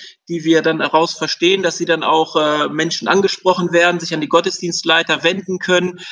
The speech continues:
damit, äh, der Gottesdienst auch tatsächlich dann so abläuft und zur Erbauung geschieht. Äh, weil wir gemerkt haben, sprachen ja über Gemeindegröße und Aufgaben, dass, äh, so als zwei Pastoren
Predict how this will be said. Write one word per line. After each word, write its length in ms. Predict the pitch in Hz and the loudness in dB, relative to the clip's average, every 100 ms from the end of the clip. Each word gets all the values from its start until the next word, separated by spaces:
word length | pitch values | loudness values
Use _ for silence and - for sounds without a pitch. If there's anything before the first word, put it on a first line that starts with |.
| - - | -16 -4
damit, 400 | 156 156 175 - | -2 0 0 0
äh, 260 | 160 156 151 | 0 0 0
der 140 | 156 | -2
Gottesdienst 640 | - 165 170 - 165 - - | 0 0 -2 -6 -8 -6 -4
auch 140 | 156 | -2
tatsächlich 560 | - 156 175 175 165 - | -2 -2 -2 -2 -6 -2
dann 180 | 160 156 | -2 -2
so 160 | 156 147 | 0 0
abläuft 560 | 175 165 160 170 - | 0 2 2 2 -2
und 120 | 165 | -6
zur 160 | - 165 | 0 0
Erbauung 500 | 156 156 160 165 160 | 2 2 2 2 0
geschieht. 560 | 147 - 190 175 - - _ _ _ _ 147 | -4 -4 -4 -6 -10 -18 _ _ _ _ -2
Äh, 160 | 143 | 2
weil 140 | 151 151 | 2 2
wir 80 | |
gemerkt 400 | 151 151 175 170 | 0 2 2 2
haben, 480 | 165 165 160 156 - _ _ - - _ _ _ | 2 2 2 -6 -10 _ _ -20 -20 _ _ _
sprachen 420 | - - 156 160 | -6 2 2 4
ja 80 | 160 | 2
über 120 | 156 | 2
Gemeindegröße 760 | 147 143 175 196 185 185 180 165 | 2 2 2 2 0 0 0 0
und 100 | 151 | 2
Aufgaben, 640 | - 175 - 175 175 165 151 | 2 2 2 2 2 0 -4
dass, 240 | 151 - | -4 -4
äh, 260 | 147 147 147 | -4 -2 -4
so 180 | 156 143 | -2 0
als 400 | 151 - - - _ _ _ | -2 -4 -12 -14 _ _ _
zwei 220 | - 156 | -2 0
Pastoren 640 | - 156 - 170 165 165 | 0 -6 -2 0 2 0